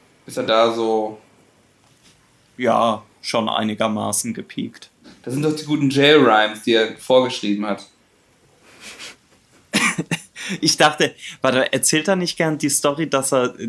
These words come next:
Speaker 2: dass, äh, dieser Zwei-Minuten-Verse, den er da rappt, dass es, äh, dass ein Freestyle war, den er,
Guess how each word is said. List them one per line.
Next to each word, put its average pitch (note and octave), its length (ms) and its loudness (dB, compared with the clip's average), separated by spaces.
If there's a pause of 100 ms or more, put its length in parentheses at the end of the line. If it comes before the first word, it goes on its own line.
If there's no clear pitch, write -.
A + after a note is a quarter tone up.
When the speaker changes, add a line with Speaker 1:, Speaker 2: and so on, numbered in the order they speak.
(240)
Speaker 2:
dass, C3 300 -2
äh, A#2+ 240 -4
dieser A#2 440 -2
Zwei-Minuten-Verse, B2 1300 -2
den A2+ 160 0
er A2 100 -2
da A2+ 140 -2
rappt, A2+ 420 -4
dass B2 220 -2
es, A#2+ 300 -2
äh, A2 540 -2
dass A#2+ 260 -2
ein A#2 80 -6
Freestyle A#2+ 680 0
war, G#2 320 -4 (600)
den B2 80 0
er, A#2+ 180 0